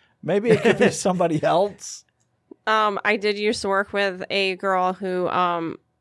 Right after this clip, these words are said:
Speaker 3: she bought a toy, and then she had it for probably about a month, and then called me up and said, "It broke.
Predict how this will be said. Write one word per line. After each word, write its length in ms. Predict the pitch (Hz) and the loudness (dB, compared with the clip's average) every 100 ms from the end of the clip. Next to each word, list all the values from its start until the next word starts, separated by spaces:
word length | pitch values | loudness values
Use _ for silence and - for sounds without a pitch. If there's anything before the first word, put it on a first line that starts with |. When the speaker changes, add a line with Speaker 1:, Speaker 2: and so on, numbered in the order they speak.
| _ _ - | _ _ -16
Speaker 3:
she 220 | - 208 | -10 -10
bought 500 | 180 - 175 160 95 | -6 0 2 2 0
a 60 | |
toy, 420 | 214 240 247 285 320 _ _ _ _ _ _ - | -4 -2 -2 -2 -6 _ _ _ _ _ _ -2
and 180 | 214 | 0
then 240 | 208 208 202 | 0 0 -2
she 920 | - - - 208 202 202 202 196 185 - _ | -4 -8 -4 -2 0 0 0 0 -2 -8 _
had 280 | - 240 247 | -8 -2 0
it 220 | 269 240 | 0 -2
for 220 | - 240 254 | -4 -6 -6
probably 340 | - 392 453 | -6 -2 -2
about 460 | 359 294 247 202 - - | 0 0 0 -2 -4 -6
a 80 | |
month, 500 | 185 170 185 220 - - | -2 0 0 -2 -6 -6
and 160 | 196 214 | -4 -2
then 140 | 202 | -2
called 300 | 202 202 202 | -2 -2 0
me 120 | 208 | 0
up 220 | 196 196 196 | 0 -2 -2
and 220 | 190 196 | -6 -4
said, 280 | 202 190 190 _ _ _ _ _ _ | -4 -4 -8 _ _ _ _ _ _
"It 200 | 233 226 | -2 0
broke. 520 | 208 208 214 - - | 2 2 2 0 -12